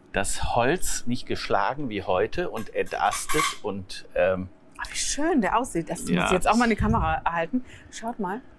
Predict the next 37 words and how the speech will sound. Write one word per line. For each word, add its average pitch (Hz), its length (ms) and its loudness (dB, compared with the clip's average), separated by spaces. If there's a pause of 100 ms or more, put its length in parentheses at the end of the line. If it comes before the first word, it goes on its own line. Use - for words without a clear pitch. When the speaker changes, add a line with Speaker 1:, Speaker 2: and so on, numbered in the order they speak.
(320)
Speaker 2:
Mit 185 220 -6
Glas, 190 560 -2
äh, 220 460 2
nennt 202 300 2
er, 226 140 6
Speaker 1:
Glaskorken, 214 140 2
Speaker 2:
nennt 254 200 4
sich - 80 2
das 226 120 4
trotzdem 226 300 2
Speaker 1:
ja. 233 40 4
Speaker 2:
Korken? 233 580 2
Ja, 185 160 4
ne? 175 60 2
Speaker 1:
Glaskorken. 170 200 2
Speaker 2:
Glaskorken. 190 720 2
Speaker 1:
Glasverschluss, - 580 -8
Glaskorken. - 360 -4 (760)
Auf 95 140 -2
jeden 139 180 2
Fall 117 160 6
hat - 160 2
man 131 240 6 (500)
Speaker 2:
Also - 180 -8
ich - 120 -14
krieg's 202 220 -10
nicht 180 140 -10
auf. - 60 -18 (920)
Ohne. 170 240 -2
Speaker 1:
Ach 98 40 -2
so, 143 200 2
das - 180 -2
ist - 100 -8
ganz 131 160 -2
einfach - 300 -2
aufzumachen. 98 520 -4
Du 101 80 -8